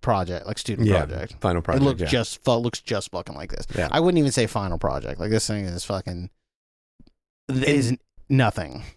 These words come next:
Speaker 2: And here is, so I, I have a, a, a, a, it's kind of, it's not a, like, a test. It's not, like, a thing, but, like, I find that if I really,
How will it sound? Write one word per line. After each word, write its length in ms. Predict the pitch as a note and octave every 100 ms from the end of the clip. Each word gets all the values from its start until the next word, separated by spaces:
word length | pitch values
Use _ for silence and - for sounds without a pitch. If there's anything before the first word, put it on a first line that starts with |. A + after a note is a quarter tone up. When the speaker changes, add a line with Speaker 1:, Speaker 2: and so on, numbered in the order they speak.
| _ _ _ _ _
Speaker 2:
And 180 | - C#3
here 420 | A2+ G#2+ F3+ G3+
is, 240 | F#3 D3 B2+ -
so 340 | - - D#3+ - _ - _ _ _ _ _ _ _ _ _ -
I, 140 | C#3 C#3+
I 180 | A#2 E3
have 180 | F3+
a, 40 | D#3
a, 20 |
a, 640 | - C3 - B2 - -
a, 380 | - - - -
it's 100 | C#3
kind 180 | - D#3+
of, 40 | C#3+
it's 120 | D#3+
not 100 | A3
a, 100 | E3
like, 200 | B2+ A#2+
a 60 |
test. 400 | A2+ - A#2 -
It's 120 | G#2 -
not, 120 | A2+
like, 100 | A2+
a 80 | G2+
thing, 420 | - B2 A2+ A#2
but, 160 | G#2+ A2+
like, 260 | G#2+ F#2 - _ _ - -
I 240 | B2+ C#3+ F3
find 500 | - C#3+ B2+ B2 A2
that 80 |
if 160 | G2+ -
I 80 | A#2
really, 840 | A2+ G2 A2 B2 B2 A#2+ A2+ A2